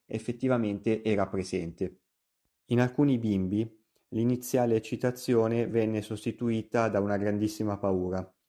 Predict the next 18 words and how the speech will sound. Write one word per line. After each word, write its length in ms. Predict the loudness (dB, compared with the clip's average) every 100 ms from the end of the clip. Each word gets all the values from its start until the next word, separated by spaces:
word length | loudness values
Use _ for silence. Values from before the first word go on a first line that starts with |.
| _ _
perché 240 | -2 2 2
associarono 1000 | 2 0 0 2 2 2 -2 -4 -6 -10 _ _
questa 300 | _ -2 0
entità 580 | -2 0 2 4 4 2
al 180 | -2 -4
Tokoloshi, 880 | -4 -2 0 0 -2 -6 -6 -6 -8 _ _ _ _
ovvero 640 | -4 4 6 6 4 0 -2
una 200 | -4 -2
presenza 680 | -2 -4 0 -2 -2 -2 -2
demoniaca 800 | 2 2 2 0 0 0 -2 -2
che 100 | 0
nel 160 | 0 -2
folklore 760 | -2 -4 2 2 4 2 2
locale 720 | 0 2 2 2 2 0 -2 _
mangia 400 | -4 -2 -2 -2
i 40 |
bambini. 560 | -4 -4 -6 -6 -8 -10 _ _ _ _ _ _ _ _
Quindi, 500 | 2 2 2 0